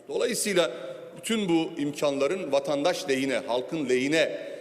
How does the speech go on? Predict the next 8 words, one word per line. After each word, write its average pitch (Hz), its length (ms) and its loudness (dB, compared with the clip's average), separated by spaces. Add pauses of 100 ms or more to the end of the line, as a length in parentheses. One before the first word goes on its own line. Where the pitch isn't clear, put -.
(220)
e, 117 680 2
kararlar 135 360 4
haline 139 300 2
dönüştürülmesi 135 640 -4
gerekiyor 160 440 -2
ve 147 240 2
ötevenin 156 560 0 (360)
kaldırılması 147 800 2